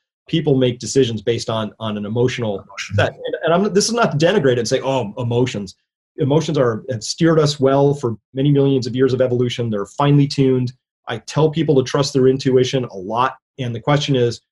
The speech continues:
Speaker 1: is there a way to hack into that system and understand how I can change my own belief systems even faster? And if I find that, then I'll share that.
Speaker 2: And there totally is. Yeah, there's lots of books out there that discuss our unique way of looking at the world and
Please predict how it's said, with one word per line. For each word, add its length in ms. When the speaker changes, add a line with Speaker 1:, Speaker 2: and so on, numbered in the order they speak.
Speaker 1:
is 120
there 80
a 40
way 140
to 80
hack 320
into 200
that 200
system 400
and 200
understand 400
how 140
I 60
can 120
change 240
my 120
own 200
belief 240
systems 440
even 240
faster? 720
And 120
if 100
I 60
find 360
that, 220
then 100
I'll 80
share 240
that. 200
Speaker 2:
And 100
there 80
totally 300
is. 320
Yeah, 140
there's 260
lots 240
of 300
books 300
out 180
there 220
that 260
discuss 640
our 120
unique 400
way 200
of 120
looking 300
at 120
the 80
world 420
and 380